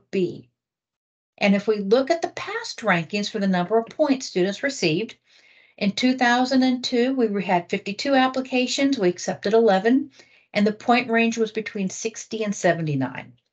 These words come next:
And in twenty twenty-three, fifty-seven applications, accepted eleven, and the point range was between sixty-three and ninety-one. So you don't have to have straight A's. You need a, you know, prob-,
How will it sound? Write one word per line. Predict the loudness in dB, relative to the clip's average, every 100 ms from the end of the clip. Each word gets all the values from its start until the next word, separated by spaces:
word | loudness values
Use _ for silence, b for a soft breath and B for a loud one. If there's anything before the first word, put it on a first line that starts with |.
| _ _
And | -2 0
in | 0
twenty | 0 0 0
twenty-three, | -2 -2 -2 2 4 4 0
fifty-seven | -2 -8 -8 -12 0 0 2 0
applications, | 0 -2 -4 2 2 2 -4 -4
accepted | -6 -4 -2 -2
eleven, | 2 4 4 2 -2 -4 b b b b b
and | -2
the | -2
point | 0 -2 -2
range | -2 -2 -2
was | -4
between | -8 -8 -6 -6
sixty-three | -6 -8 -8 -10 -8 -4 -2
and | -2
ninety-one. | -2 -2 -2 -4 -2 -2 -4 -8 _ b b b b b b b b -12
So | 4 6 8 8 6 2 -4 _ _ _ _ _ _ _ _
you | 0
don't | 2 2 0
have | -2 -2
to | -2
have | -2
straight | -4 0 2
A's. | 4 2 0 -4 -12 -18 _ _ _ -12
You | -6
need | -4 -2
a, | -4 -6 _
you | -4
know, | -2 -2
prob-, | -4 -8